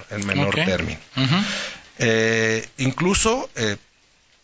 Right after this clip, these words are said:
Speaker 1: es más funcional con la gasolina, tan es así que un vehículo puede conservar su función de gasolina y de gas natural simultáneamente. Es decir,
Speaker 2: Ok.
Speaker 1: les llaman híbridos.
Speaker 2: Ok,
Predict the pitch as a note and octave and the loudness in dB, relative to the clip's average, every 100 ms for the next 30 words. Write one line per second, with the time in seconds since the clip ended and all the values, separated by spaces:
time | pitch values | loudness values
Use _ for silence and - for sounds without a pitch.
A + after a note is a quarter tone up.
0 | _ _ - _ _ F3 E3 F3+ - - | _ _ -20 _ _ -2 2 2 2 2
1 | F3 E3 - D#3 E3 F3 F#3 - - D#3 | 0 2 2 2 2 0 -2 -8 -4 -2
2 | D#3+ E3 D#3+ E3+ E3+ E3+ F3 E3+ C3+ D3 | 0 0 0 -2 -2 0 0 0 0 0
3 | D#3+ D#3+ E3 - D#3 D#3 D3+ D3+ D3+ D3 | 0 0 0 0 2 2 2 2 0 2
4 | D3 D3 D3 C#3 B2+ B2+ C#3 C3+ B2+ - | 0 0 0 -2 0 2 0 0 -2 0
5 | A2+ A2+ D#3 F#3 E3+ D#3 D#3+ E3+ E3+ C#3+ | 0 2 2 2 2 2 0 2 2 2
6 | C3 C#3+ D#3 D3+ D3+ D3 C#3 C#3 A#2 G#2 | 2 2 0 0 2 2 2 2 2 0
7 | - F#2 G#2 C3+ F#3 F#3 - - - - | -2 0 2 2 2 -2 -8 -16 -20 -20
8 | - B2+ C#3 D3 - - A#2 A#2 - - | -4 0 2 2 2 2 2 0 -6 -6
9 | A#2+ B2 A#2+ C3 C3+ C#3+ - G3+ F#3 D#3 | 0 2 4 4 2 0 0 0 2 2
10 | A#2+ C3+ | 2 2